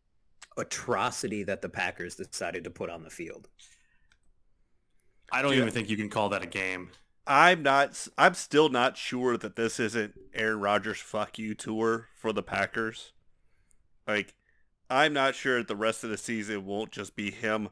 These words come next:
Speaker 3: actively throwing it away from all of his re-, like, he'll throw, like, two or three passes at Dev-, uh, Davante Adams just 'cause he can, and then he'll airmail one forty yards into the upper deck for no apparent reason and look over straight at LaFleur and be like,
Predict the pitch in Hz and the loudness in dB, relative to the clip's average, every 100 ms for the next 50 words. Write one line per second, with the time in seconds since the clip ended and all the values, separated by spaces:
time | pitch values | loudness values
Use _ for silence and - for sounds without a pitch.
0 | - - _ - 110 110 - 117 117 107 | -10 -20 _ -2 2 2 0 -2 0 -2
1 | - 110 113 110 98 92 92 98 - 101 | -2 0 0 0 -2 -4 -8 -10 -8 -8
2 | 101 - 98 104 98 107 92 107 - 131 | -8 -6 -6 -4 -6 -10 -10 -10 -2 0
3 | 196 196 170 156 135 117 - 143 120 123 | 2 2 6 6 8 6 6 2 2 2
4 | 120 113 110 - - 104 98 - 90 - | 2 4 4 2 -6 -4 -4 -8 -14 -6
5 | 107 95 95 101 98 110 92 98 92 - | -2 -2 -2 -4 -2 -2 -2 -6 -8 -10
6 | 104 - - 104 90 113 101 107 110 _ | -12 -12 -10 -10 -8 -4 -2 -2 -4 _
7 | - - _ _ 127 117 127 135 131 - | -20 -20 _ _ -2 0 2 4 2 4
8 | 110 117 117 117 110 113 104 113 110 113 | 2 4 4 2 4 0 0 -2 0 0
9 | 107 107 101 104 - 110 101 107 110 107 | 2 2 0 -8 -6 -6 -6 -6 -6 -6
10 | 98 92 98 - - _ _ _ _ 120 | -4 -2 -2 -6 -20 _ _ _ _ -2
11 | 107 104 101 123 107 101 107 107 110 104 | 2 2 2 2 0 0 -2 -2 -2 -4
12 | 98 107 110 104 107 - - - 92 107 | -2 -2 -2 0 -2 -4 -10 -6 -2 -2
13 | 107 107 107 - 113 117 113 110 107 101 | -2 -4 -8 -4 0 2 2 2 2 2
14 | - | -2